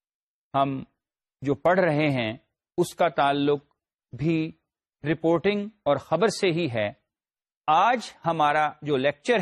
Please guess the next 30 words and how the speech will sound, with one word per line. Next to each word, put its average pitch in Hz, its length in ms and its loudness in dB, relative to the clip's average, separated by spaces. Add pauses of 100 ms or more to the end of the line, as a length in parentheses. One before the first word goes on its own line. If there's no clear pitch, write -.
ہے، 120 120 0 (540)
اس - 300 0
کی 208 320 -4 (180)
بنیاد 156 580 2 (600)
اور 160 160 4 (100)
اصل 170 380 0
وجہ 151 320 2 (440)
یہ 170 260 0 (100)
ڈھونڈنی 160 460 -2
ہے 135 180 2 (400)
کہ 180 120 2 (120)
خبریں 185 500 -2
اور 175 200 0 (120)
رپورٹنگ 170 480 -2
کے 180 180 -2 (120)
سورسز 160 580 -4 (140)
کیا 165 260 2
ہیں، 90 160 -6 (480)
جن 196 240 -2 (140)
تک 185 140 -4
رسائی 185 420 0
حاصل 160 360 0 (120)
کر 156 100 0
کے 190 280 0 (260)
ایک 185 280 0
صحافی 139 500 0 (540)
یا 165 200 2
ایک 165 240 -4 (100)
خبر 165 260 2 (100)
نگار 117 400 0